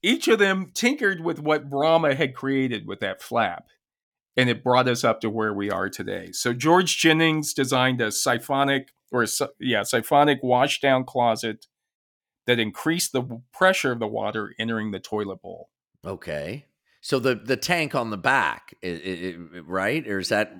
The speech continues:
Speaker 2: uh, kind of
Speaker 1: Right, right. It, he created where it would go in there. It was more pressure.
Speaker 2: Yeah, using gravity.
Speaker 1: Right, right.
Speaker 2: Mm-hmm.
Speaker 1: And
Speaker 2: Okay.
Speaker 1: the rush of the water emptied and cleaned the bowl better.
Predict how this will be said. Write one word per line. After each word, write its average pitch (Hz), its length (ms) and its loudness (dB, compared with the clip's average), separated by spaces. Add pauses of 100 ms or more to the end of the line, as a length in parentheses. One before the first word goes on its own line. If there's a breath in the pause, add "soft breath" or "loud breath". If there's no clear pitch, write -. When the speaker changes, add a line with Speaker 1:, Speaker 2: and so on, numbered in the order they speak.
(120)
Speaker 2:
uh, 85 60 -16
kind 90 180 -14
of - 60 -18
Speaker 1:
Right, 147 540 2
right. 127 320 -4
It, 156 240 -6
he 190 160 -8
created 180 480 0
where 147 340 -2
it 135 200 -4
would 127 300 -6
go 165 320 8
in 156 160 2
there. 123 280 0
It 123 180 -4
was 123 180 -4
more 151 320 2
pressure. 110 760 0
Speaker 2:
Yeah, 78 300 -4 (280)
using 120 380 -4
gravity. 104 800 -2 (340)
Speaker 1:
Right, 117 300 0 (340)
right. 98 400 -4
Speaker 2:
Mm-hmm. 123 380 -12
Speaker 1:
And 98 60 -8
Speaker 2:
Okay. 101 360 2
Speaker 1:
the 135 60 0
rush 170 260 4
of 190 100 0
the 170 80 2
water 147 500 0
emptied 147 420 -2
and 120 140 -6
cleaned 131 360 -4
the 110 60 -4
bowl 110 300 -2
better. 87 400 -8